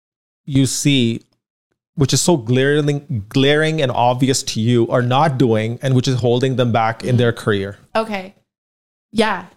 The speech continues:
Speaker 2: Uh, not creating opportunities and, and,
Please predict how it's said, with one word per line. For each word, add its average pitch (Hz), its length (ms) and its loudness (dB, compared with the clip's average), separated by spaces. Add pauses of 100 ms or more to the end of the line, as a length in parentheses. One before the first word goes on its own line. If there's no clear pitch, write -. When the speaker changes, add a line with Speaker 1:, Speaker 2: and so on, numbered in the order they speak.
Speaker 2:
Uh, 202 440 -2
not 202 680 0
creating 196 460 -8
opportunities 220 600 -10
and, 202 200 -10 (140)
and, 180 200 -4